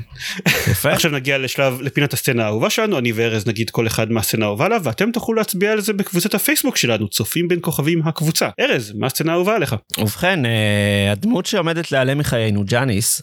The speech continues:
Speaker 2: אה,
Speaker 1: <laughs>
Speaker 2: היה לה סצנה אחת בפרק הזה, אה, בו יצאה מהמעלית,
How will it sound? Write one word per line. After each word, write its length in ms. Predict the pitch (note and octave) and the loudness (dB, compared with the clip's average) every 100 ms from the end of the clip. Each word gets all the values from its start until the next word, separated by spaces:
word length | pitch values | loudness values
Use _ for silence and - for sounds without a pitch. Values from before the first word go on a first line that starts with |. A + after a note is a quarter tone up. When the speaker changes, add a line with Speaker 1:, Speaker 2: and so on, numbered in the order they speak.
| - | 0
Speaker 2:
אה, 840 | F#2 F2 F#2 F#2 F#2 F2+ F2 F2 F2 F2 F2 | 2 2 2 2 2 4 4 4 2 2 2
Speaker 1:
<laughs> 0 | F2+ | 2
Speaker 2:
היה 120 | A#2+ | 2
לה 60 | C#3+ | 2
סצנה 360 | - D3+ C#3 | 0 0 0
אחת 280 | C3 C#3 B2+ | 0 0 0
בפרק 460 | G2+ G2+ G#2+ G2 G#2 | 0 -2 0 0 0
הזה, 220 | F#2 G#2 G2 - | 0 0 0 -2
אה, 100 | G2 | 0
בו 160 | F#2+ B2 | 0 0
יצאה 300 | A2+ - C3 | 0 0 0
מהמעלית, 760 | C#3 A#2 G#2 F#2+ B2 B2 - | 2 2 2 2 0 -2 -10